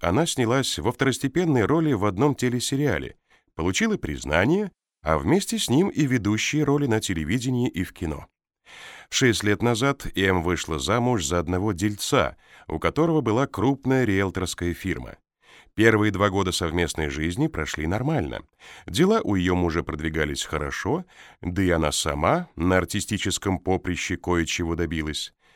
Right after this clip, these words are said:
Но потом начались проблемы с его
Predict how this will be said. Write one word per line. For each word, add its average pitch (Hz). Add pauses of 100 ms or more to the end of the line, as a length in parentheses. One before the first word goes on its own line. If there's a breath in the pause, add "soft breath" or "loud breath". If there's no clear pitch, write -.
(260 soft breath)
Но 151
потом 208
начались 175
проблемы 113
с -
его 90